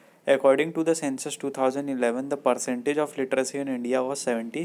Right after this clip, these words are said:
three percent, ठीक है। तो ये बहुत ही important topic है exam perspective से, ठीक है, या फिर आपके एक तरीके से जीके के लिए ये थोड़ा important question है कि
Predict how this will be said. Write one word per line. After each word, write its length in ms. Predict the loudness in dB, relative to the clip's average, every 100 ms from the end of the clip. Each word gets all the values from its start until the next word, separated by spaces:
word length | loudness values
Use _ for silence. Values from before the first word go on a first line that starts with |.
| -8 -4
three 160 | -4
percent, 460 | -2 -4 -6 -10 -8
ठीक 140 | -6
है। 40 | -4
तो 100 | -2
ये 100 | 0
बहुत 260 | 0 -2
ही 60 | -2
important 500 | -4 -2 -2 -2 -2
topic 300 | -4 -4 -4
है 60 | -4
exam 260 | -2 -4
perspective 500 | -4 -8 -8 -8 -6
से, 180 | -6 -6 -10 -18 -20 -20 -14 -6
ठीक 160 | 0
है, 60 | 4
या 140 | 4
फिर 320 | 2 2 0 -2 -2
आपके 420 | -2 0 0 0
एक 120 | 0
तरीके 260 | 0 0 -2
से 200 | -4 -6 -8 -20 -20 _ -20 -20 -20 -18 -18 -18 -20 -20 -16
जीके 320 | -6 -4 0 2
के 120 | 2
लिए 220 | 2 0
ये 160 | 0 0
थोड़ा 200 | 2 2 2 -8 -20 -20 -20 -20 _ -20 -20 -10
important 400 | 0 2 2 2
question 360 | -2 -2 -4 -4
है 60 |
कि 180 | -4 -6